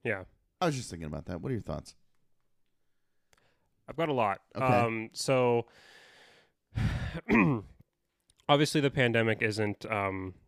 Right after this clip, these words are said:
Speaker 1: I mean, it's, it's a global, it's a global challenge.
Speaker 2: Right.
Speaker 1: Because it, it transcends, it transcends borders. And, like, as you, and you, you're right, like, in each, um, in each, uh, each country has been dealing with it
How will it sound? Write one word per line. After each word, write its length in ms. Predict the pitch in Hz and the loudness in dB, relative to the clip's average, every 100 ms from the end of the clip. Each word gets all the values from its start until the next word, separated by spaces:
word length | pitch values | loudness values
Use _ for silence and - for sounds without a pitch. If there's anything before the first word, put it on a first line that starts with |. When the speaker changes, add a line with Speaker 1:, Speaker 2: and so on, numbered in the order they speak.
| _ _ - | _ _ -8
Speaker 1:
I 40 | |
mean, 100 | 113 | -6
it's, 220 | 104 101 | -4 -4
it's 160 | 123 - | -6 -6
a 40 | |
global, 340 | 113 110 101 104 | -2 0 0 -4
it's 140 | 113 123 | -4 -4
a 40 | |
global 300 | 110 113 104 | -2 -2 -2
challenge. 560 | - 101 92 92 95 - | -6 -8 -6 -8 -8 -6
Speaker 2:
Right. 200 | 90 - _ _ | -8 -8 _ _
Speaker 1:
Because 220 | 117 104 | -4 -2
it, 100 | 104 | -4
it 140 | 104 104 | -4 -4
transcends, 580 | - 104 104 110 98 107 | -2 -2 -2 -6 -6 -4
it 140 | 110 | -4
transcends 460 | - 107 - 98 98 | 0 -2 -2 -6 -8
borders. 400 | 92 87 90 - | -12 -12 -14 -12
And, 260 | 101 98 | -8 -8
like, 160 | 101 98 | -6 -2
as 140 | 104 | -2
you, 100 | 104 107 | -2 -2
and 160 | 107 104 | -2 -2
you, 220 | 101 101 | -4 -6
you're 140 | 107 110 | -2 2
right, 240 | 101 101 | 4 4
like, 260 | 101 98 - | 2 -2 -2
in 160 | 107 104 | -2 -2
each, 460 | 110 110 - - - - - _ - | -4 -4 -4 -8 -10 -20 -20 _ -4
um, 560 | 107 98 95 95 95 95 _ _ _ _ _ _ _ _ _ _ _ _ - | -2 -2 -2 -6 -8 -10 _ _ _ _ _ _ _ _ _ _ _ _ -4
in 160 | 123 | -4
each, 420 | 120 127 127 - - | -2 -4 -4 -8 -6
uh, 400 | 107 104 101 98 101 _ _ _ _ _ _ _ | -6 -6 -6 -8 -12 _ _ _ _ _ _ _
each 200 | - 139 | -4 -2
country 340 | - 117 113 104 | 0 0 0 -2
has 200 | 110 101 | -2 -6
been 260 | - 104 98 | -4 -4 -2
dealing 240 | 104 98 | -4 -4
with 140 | 98 101 | -4 -6
it 160 | 101 | -8